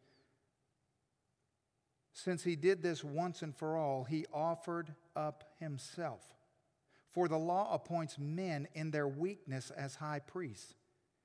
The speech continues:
But the word of the oath, which came later than the law, appoints a son who has been made perfect forever."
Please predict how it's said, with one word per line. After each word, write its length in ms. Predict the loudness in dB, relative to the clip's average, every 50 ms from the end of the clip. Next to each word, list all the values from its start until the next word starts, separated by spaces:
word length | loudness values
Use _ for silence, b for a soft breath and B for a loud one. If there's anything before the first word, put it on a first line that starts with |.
| b b b b b -2
But 140 | -2 0
the 100 | 2 2
word 560 | 2 2 2 2 2 4 6 6 6 6 4 4
of 200 | 2 0 0 2
the 160 | 0 0 0 0
oath, 460 | 0 2 4 4 2 0 -2 4 6 6
which 240 | 6 6 4 2 0
came 320 | -2 -2 0 2 2 2 2
later 520 | 4 4 4 4 4 4 4 4 4 4
than 220 | 4 2 2 2
the 80 | 2 0
law, 360 | 0 2 0 0 0 -2 -2 -2
appoints 580 | -4 -6 -6 -6 -4 -2 -2 0 -2 -4 -8 -8 -8
a 60 | -8
son 720 | -8 -8 -10 -14 -8 -6 -4 -2 -2 -2 -2 -4 -6 -8 -10 -14 -18 -20 -20 _ _ _ _ _ _ _ _ _ _ _ _ _ _ _ _ _ _ _ _ _ _ _ _ -2
who 140 | -2 0 2
has 160 | 0 0 0
been 280 | -2 -2 -2 0 -2 -2
made 260 | -2 0 0 -2 -2 -4 -10 -14
perfect 760 | -8 -2 0 0 0 0 -4 -8 -10 -10 -10 -12 -16 -20 -20 _ _ _ _ _ _ _ _ _ _ _ _ -20
forever." 720 | -14 -10 -8 -8 -8 -10 -8 -8 -8 -8 -8 -10 -16 -20